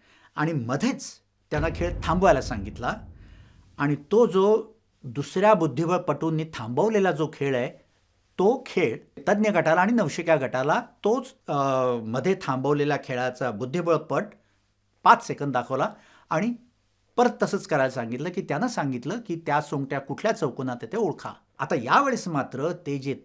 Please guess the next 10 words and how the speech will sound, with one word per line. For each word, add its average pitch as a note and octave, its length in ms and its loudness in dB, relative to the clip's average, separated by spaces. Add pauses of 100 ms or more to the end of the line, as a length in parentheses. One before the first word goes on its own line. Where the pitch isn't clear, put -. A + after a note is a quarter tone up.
तज्ज्ञ D3+ 260 0
गट F#3 280 2
होता A#2+ 480 -6
त्यांचा F3 320 -4
स्कोअर D3 300 -8 (120)
खूपच G3+ 300 -4
जास्त B2+ 340 -6
होता. - 320 -18
ह्या C4+ 180 2
प्रयोगानंतर D#3 1000 2